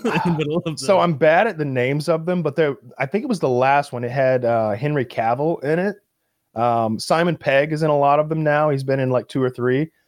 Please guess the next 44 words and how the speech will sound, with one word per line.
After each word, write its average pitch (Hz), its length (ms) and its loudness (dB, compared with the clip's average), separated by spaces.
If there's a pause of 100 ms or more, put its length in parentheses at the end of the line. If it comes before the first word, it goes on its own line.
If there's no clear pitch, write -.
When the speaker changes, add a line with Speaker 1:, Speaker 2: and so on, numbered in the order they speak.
(160)
Speaker 1:
He's 208 160 -6
a - 20 -4
good 117 140 -4
actor. 110 280 -6
Is 139 120 -2
he 147 80 2
a 127 40 -2
Speaker 2:
They're 180 160 4
Speaker 1:
bank? 120 160 -10
Speaker 2:
to-, - 200 -10 (680)
no, 143 260 2
good 156 180 -2
guy. 117 200 0
He's 135 180 -4
like, 139 320 0
uh, 117 220 2
he's 127 180 -4
like 131 180 -2
the, 101 140 -10 (140)
the 104 120 -2 (120)
tech - 320 -4
nerd 131 440 0
guy 113 280 0
that 101 140 -4
works 123 240 -4
with 120 100 -6
Tom 117 240 -2
Cruise. 107 380 -4 (220)
Speaker 1:
Of - 100 -20
course - 200 -16
he - 60 -16
is. - 160 -20 (380)
Speaker 2:
And, 135 280 2
uh, 127 200 4
you 139 80 -2
know, 113 80 -2
Tom 170 220 0
Cruise 165 200 0
does 131 180 2 (100)
all 147 200 4
of 175 60 2
his 170 120 0
own 143 140 -2
stunts. - 680 -4